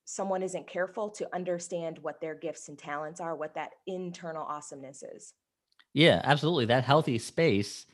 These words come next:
Speaker 1: Mm-hmm.
Speaker 2: a lot of times it's just a facade.
Speaker 1: Yes,
Speaker 2: And it's
Speaker 1: it
Speaker 2: not
Speaker 1: is.
Speaker 2: sincere. So,
Speaker 1: Mm-hmm.
Speaker 2: right, the whole point is you wanna be in a relationship that's genuine.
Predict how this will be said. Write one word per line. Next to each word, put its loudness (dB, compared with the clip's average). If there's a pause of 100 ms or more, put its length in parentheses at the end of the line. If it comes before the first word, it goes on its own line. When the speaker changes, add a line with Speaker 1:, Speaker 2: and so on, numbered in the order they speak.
(140)
Speaker 1:
Mm-hmm. -20
Speaker 2:
a 0
lot 8
of 2
times 2
it's -2
just 2
a -4
facade. -2 (420)
Speaker 1:
Yes, -16
Speaker 2:
And 4
it's 2
Speaker 1:
it 6
Speaker 2:
not 10
Speaker 1:
is. 0
Speaker 2:
sincere. 0 (100)
So, 2
Speaker 1:
Mm-hmm. -18 (580)
Speaker 2:
right, 0
the -2
whole 6
point 2 (340)
is -2
you 2
wanna 4
be 2
in 4
a 4
relationship 0
that's -4 (260)
genuine. 2